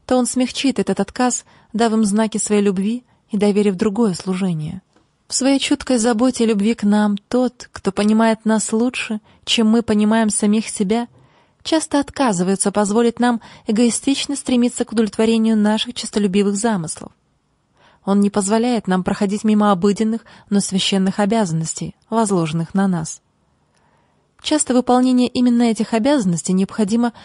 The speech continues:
чтобы подготовить нас для более серьезного дела. Часто наши планы терпят крах для того, чтобы Божьи планы в отношении нас могли успешно осуществиться. Бог никогда не требует от нас то,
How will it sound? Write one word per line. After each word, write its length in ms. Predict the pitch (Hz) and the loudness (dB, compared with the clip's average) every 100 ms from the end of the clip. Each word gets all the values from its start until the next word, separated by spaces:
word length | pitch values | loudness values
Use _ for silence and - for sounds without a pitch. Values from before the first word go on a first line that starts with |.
| - - | -20 -12
чтобы 240 | - 226 | -4 -2
подготовить 580 | 226 208 - 220 220 - | 0 -2 0 0 -2 0
нас 200 | 240 226 | -2 0
для 140 | 202 | 0
более 320 | 170 185 190 | 0 0 0
серьезного 640 | 214 226 185 165 175 175 170 | 0 0 -2 -2 -2 -2 -4
дела. 380 | 156 160 160 185 _ _ _ _ _ _ _ _ _ _ _ _ | -4 -8 -10 -16 _ _ _ _ _ _ _ _ _ _ _ _
Часто 340 | - 262 - 220 | -4 -2 0 -2
наши 260 | 226 - | 0 -2
планы 280 | - 254 233 | 0 0 0
терпят 340 | - 226 233 - | 0 -2 -2 -2
крах 320 | 247 247 202 | 0 0 2
для 140 | 196 | 0
того, 380 | 202 202 233 240 - - | 0 0 2 0 -6 -20
чтобы 280 | - - 220 | -10 -2 0
Божьи 300 | 202 247 214 | 2 2 2
планы 340 | 220 220 233 233 | 0 2 2 0
в 40 | |
отношении 500 | - 226 226 226 220 | 0 -2 0 2 2
нас 280 | 214 214 - | 2 0 0
могли 260 | 190 175 | 0 0
успешно 560 | 175 - - 160 - 185 | -2 -4 -4 -4 -2 -2
осуществиться. 840 | 180 202 208 - 240 214 - - - _ _ _ _ _ _ _ _ _ _ _ _ _ _ _ _ _ - | -2 -4 -6 -6 -4 -4 -6 -14 -18 _ _ _ _ _ _ _ _ _ _ _ _ _ _ _ _ _ -6
Бог 300 | 202 220 - | 0 0 0
никогда 560 | 262 302 285 247 220 220 | -2 -2 -2 0 0 2
не 120 | 190 | 2
требует 400 | 196 208 202 - | 0 2 0 0
от 140 | 202 | -2
нас 260 | 208 214 - | 0 -2 -2
то, 220 | - 277 | -4 -4